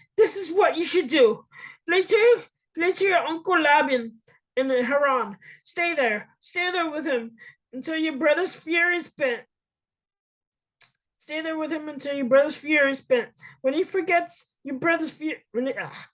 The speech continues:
when he forgets what you have done, I will send for you.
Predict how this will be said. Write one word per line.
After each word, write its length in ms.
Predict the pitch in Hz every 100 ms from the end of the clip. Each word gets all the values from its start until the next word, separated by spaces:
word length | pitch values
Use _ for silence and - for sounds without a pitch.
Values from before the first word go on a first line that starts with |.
| _ -
when 140 | 277
he 40 |
forgets 500 | 330 339 285 349 349
what 200 | 302 339
you 100 | 330
have 220 | 370 294 226
done, 360 | 311 262 233 - _ _ _ _ _ _ _ _ -
I 100 | 294
will 140 | 339
send 440 | - - 302 339
for 120 | 294 349
you. 320 | 269 214